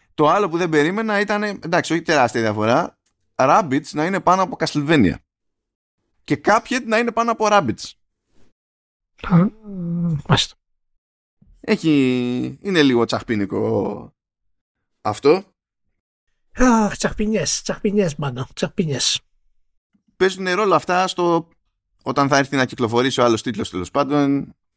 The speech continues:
Speaker 1: ε, παίζει ρόλο στο, στο πώς είναι στη συνείδηση, τέλος πάντων, ας το πούμε, του πιο mainstream. Όχι ότι δεν και καλά όλες αυτές οι θεάσεις είναι από mainstream, προφανώς δεν είναι, αλλά σου δίνει μια τάξη μεγέθους, ας πούμε, ας πούμε,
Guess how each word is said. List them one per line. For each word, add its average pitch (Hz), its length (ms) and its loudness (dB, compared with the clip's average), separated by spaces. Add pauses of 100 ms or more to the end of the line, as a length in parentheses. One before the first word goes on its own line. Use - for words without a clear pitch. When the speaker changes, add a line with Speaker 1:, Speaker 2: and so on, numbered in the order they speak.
(220)
Speaker 1:
ε, 131 600 -2 (340)
παίζει 156 220 2
ρόλο 165 160 2
στο, 135 1000 -4 (1500)
στο - 220 -2
πώς 165 220 -2
είναι 170 140 -2
στη 156 120 -6
συνείδηση, 143 520 0
τέλος 127 280 -6
πάντων, 143 460 0
ας 127 120 -2
το 139 100 0
πούμε, 135 220 0
του - 180 -14
πιο 135 200 -2 (120)
mainstream. 113 460 0
Όχι 131 180 -2
ότι 127 100 -4
δεν 120 120 0
και 113 80 0
καλά 107 360 2
όλες 107 180 -2
αυτές - 220 -6
οι - 20 -18
θεάσεις 104 260 0
είναι 101 100 -2
από 92 200 -2
mainstream, 107 320 -2
προφανώς 104 400 -4
δεν 107 260 2
είναι, 98 360 0
αλλά 160 420 0
σου 175 140 -6
δίνει 196 200 -6
μια 175 300 0
τάξη 175 280 -4
μεγέθους, 143 500 2
ας 101 120 -10
πούμε, 110 300 0
ας 107 180 -4
πούμε, - 160 -10